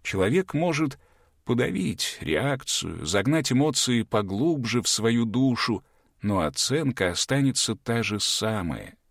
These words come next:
С ней он не работает, не осознавая, что причина её скрыта во лжи. И первое, что человек должен сделать, это убрать неправильную оценку,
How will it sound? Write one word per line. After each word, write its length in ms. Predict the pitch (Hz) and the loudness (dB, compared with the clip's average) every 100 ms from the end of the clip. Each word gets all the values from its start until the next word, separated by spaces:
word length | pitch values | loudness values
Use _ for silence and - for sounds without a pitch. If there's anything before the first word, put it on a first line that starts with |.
| - | -6
С 180 | - - | -2 0
ней 220 | 156 156 | 2 2
он 260 | 139 113 113 | 4 4 4
не 160 | 147 | 2
работает, 880 | 135 135 107 143 151 117 90 69 - - - - | 0 -2 0 0 0 2 0 0 -6 -20 -20 -2
не 140 | 123 131 | 2 4
осознавая, 840 | 127 139 113 135 143 165 143 98 | 4 2 4 2 4 2 2 2
что 260 | - 107 | 0 -2
причина 600 | - 120 110 - 151 165 127 | 0 2 2 2 0 2 2
её 540 | 110 101 92 87 69 - _ - | 2 2 2 2 0 -8 _ -4
скрыта 640 | - - 123 139 135 120 | -4 -2 0 2 2 2
во 160 | 107 110 | 2 2
лжи. 520 | 107 85 82 62 - _ _ _ _ _ _ _ - | 0 -2 -6 -8 -10 _ _ _ _ _ _ _ -2
И 140 | 120 107 | 0 2
первое, 540 | 117 139 123 87 71 | 2 2 2 0 -2
что 240 | - - | -2 -4
человек 480 | - 107 107 127 107 | -4 0 2 2 0
должен 480 | 98 117 104 98 90 | 2 2 2 0 -2
сделать, 580 | 76 87 135 139 87 - - - - | -2 0 0 2 0 -4 -16 -20 -2
это 260 | 127 131 131 | 0 2 4
убрать 600 | 123 110 131 135 131 - | 2 2 4 4 2 2
неправильную 960 | 117 120 127 131 120 120 120 113 107 - | 2 2 4 4 4 4 4 2 0 -2
оценку, 960 | 101 - - 117 117 101 - - 64 | -4 0 0 2 2 2 -2 -8 -12